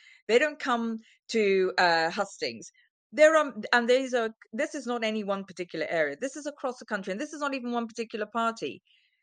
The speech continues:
But there, this is something that I have seen on the doorstep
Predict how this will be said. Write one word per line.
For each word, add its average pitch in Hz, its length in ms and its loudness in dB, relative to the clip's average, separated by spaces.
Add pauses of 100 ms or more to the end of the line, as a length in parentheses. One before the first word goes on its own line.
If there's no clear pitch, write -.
(140)
But 208 240 8
there, 247 260 8
this 277 220 -4
is 311 140 -6
something 165 560 -4 (100)
that 185 320 2 (400)
I 226 380 2
have 208 160 -2
seen 190 340 -6 (140)
on 233 160 2
the 220 80 -2
doorstep 180 500 -2